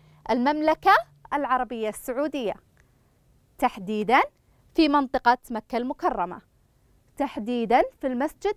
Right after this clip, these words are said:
الحرام. هذا هو مكان الم-، مكة المكرمة على خريطة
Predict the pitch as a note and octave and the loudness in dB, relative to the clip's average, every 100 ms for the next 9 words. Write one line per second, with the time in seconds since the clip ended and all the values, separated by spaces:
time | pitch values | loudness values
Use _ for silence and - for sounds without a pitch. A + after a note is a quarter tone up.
0 | - D#4 - B3+ F3+ - _ _ _ _ | -2 -4 -2 -4 -4 -8 _ _ _ _
1 | _ _ _ _ _ - B4+ C#4 C#4 B3+ | _ _ _ _ _ 8 10 10 8 4
2 | C4+ D4+ D#5 - _ _ _ _ _ - | 4 4 4 0 _ _ _ _ _ -8
3 | D4 - D4 C#4+ D#4+ _ _ _ A#3+ A#3+ | -6 2 4 4 2 _ _ _ -6 -4
4 | C4 - G3 A3+ A3+ A3+ C#4 - A3+ G#3+ | -4 -6 -6 -6 -6 -6 -6 -2 -2 -2
5 | C#4 C#4 D#4+ A4 G4 D#4+ D4+ D4 C#4+ C4+ | -4 -2 0 0 0 0 -2 -6 -4 -4